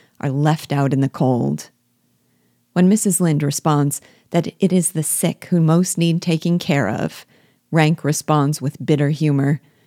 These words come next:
"That is the sentiment that is turning society into a sick house." Suddenly amused, not by Rank's quip,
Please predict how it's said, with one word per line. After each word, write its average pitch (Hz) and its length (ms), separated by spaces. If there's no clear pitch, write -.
"That 160 440
is 131 140
the 139 100
sentiment 151 580
that 190 100
is 196 140
turning 175 320
society 127 840
into 147 240
a 151 60
sick - 340
house." - 520
Suddenly 220 600
amused, 135 680
not 233 240
by 147 160
Rank's 139 380
quip, - 380